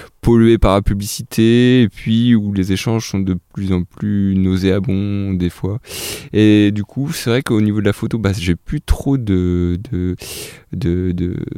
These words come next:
d'endroits où je, je partage ce que je fais. Je préfère, euh, bah, finalement, euh, garder un peu pour moi ce que je fais et pourquoi pas le partager à mes amis proches, mais c'est vrai que je cherche plus forcément à publier ou à,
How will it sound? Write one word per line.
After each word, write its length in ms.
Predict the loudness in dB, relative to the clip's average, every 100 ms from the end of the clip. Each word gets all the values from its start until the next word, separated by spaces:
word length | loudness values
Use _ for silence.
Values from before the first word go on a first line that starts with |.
| -6
d'endroits 600 | -2 0 2 4 4 4
où 160 | 4 2
je, 320 | 2 2 2
je 100 | 0
partage 500 | -2 -4 -2 -2 -2
ce 80 | -4
que 120 | -6
je 80 | -4
fais. 280 | -2 0
Je 100 | 0
préfère, 560 | -2 -4 -6 -2 -2 -2
euh, 200 | -2 -4 -8 -18 -20 _
bah, 80 | -4
finalement, 720 | 0 2 4 4 4 2 0
euh, 80 | -2
garder 360 | 0 -2 0
un 120 | 0
peu 160 | -2 -4
pour 160 | -4 -2
moi 240 | -2 -4
ce 80 | -6
que 100 | -8
je 100 | -8
fais 460 | -4 -2 0 2 0
et 60 | -2
pourquoi 320 | -6 -4 -2
pas 260 | 2 4 4
le 100 | 4
partager 840 | 2 -4 -2 -2 -2 0 0 0 -4 -10 _ _ -2
à 140 | 2
mes 320 | 4 4 4
amis 220 | 2 0
proches, 400 | -2 -2 -2 -2
mais 240 | 0 2 0
c'est 160 | -2
vrai 200 | -2 -2
que 140 | -2 -4
je 140 | -4
cherche 320 | -4 -6 -8 -14
plus 580 | -4 0 2 2 0 -2
forcément 840 | -6 -10 -6 -4 -4 -4 -4 -6 -10 -20 -20 _
à 80 | -14
publier 720 | -2 0 2 0 0 2 2
ou 280 | 2 0 -2
à, 180 | -2